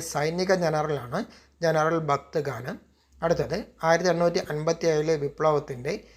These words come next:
ബുദ്ധി കേന്ദ്രം എന്നറിയപ്പെടുന്നത് ആര്? നാനാ സാഹിബ്. ആയിരത്തി എണ്ണൂറ്റി അൻപത്തി ഏഴിലെ വിപ്ലവത്തിൻ്റെ ബുദ്ധി കേന്ദ്രം എന്നറിയപ്പെടുന്ന വ്യക്തിയാണ് നാനാ സാഹിബ്. അടുത്തത് ആയിരത്തി എണ്ണൂറ്റി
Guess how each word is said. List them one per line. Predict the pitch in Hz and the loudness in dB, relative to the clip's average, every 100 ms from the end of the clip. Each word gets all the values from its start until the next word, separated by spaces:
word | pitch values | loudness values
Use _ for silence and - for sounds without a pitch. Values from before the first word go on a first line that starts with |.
| _ _ | _ _
ബുദ്ധി | 170 175 175 208 | -4 0 6 6
കേന്ദ്രം | 190 180 170 185 175 | 8 4 4 0 0
എന്നറിയപ്പെടുന്നത് | 156 151 156 151 147 139 139 202 - | -4 -2 -2 -2 -6 -4 -4 -4 -2
ആര്? | 131 117 - - _ _ - | -6 -6 -14 -16 _ _ 0
നാനാ | 170 175 165 | 4 6 4
സാഹിബ്. | - 123 - - - - _ _ _ | 2 -6 -8 -12 -14 -18 _ _ _
ആയിരത്തി | 143 139 135 151 | -6 -4 -4 -2
എണ്ണൂറ്റി | 143 143 143 160 - | 0 0 -2 -4 -6
അൻപത്തി | 143 139 151 151 160 | -6 -2 -2 -2 0
ഏഴിലെ | 139 131 151 214 - | 2 2 -2 -2 -6
വിപ്ലവത്തിൻ്റെ | 156 147 156 151 147 156 151 151 | -6 -4 0 2 2 -2 -4 -4
ബുദ്ധി | 147 143 143 160 | 0 0 0 -4
കേന്ദ്രം | 160 151 143 151 151 | -2 -2 0 -2 -4
എന്നറിയപ്പെടുന്ന | 156 147 147 147 147 143 147 | -6 -2 0 0 0 -4 -2
വ്യക്തിയാണ് | 139 127 143 131 151 247 - - - - | -4 -6 -8 -6 -4 -4 -8 -20 -20 -2
നാനാ | 156 147 143 | 0 2 0
സാഹിബ്. | 139 143 139 147 127 135 214 - _ _ - | 0 -4 -4 -10 -10 -10 -10 -16 _ _ -6
അടുത്തത് | 151 160 127 110 160 - - 160 | -2 0 -2 -2 -4 -4 -8 0
ആയിരത്തി | 156 170 170 185 | 4 2 4 2
എണ്ണൂറ്റി | 156 151 151 180 | 4 0 -2 -4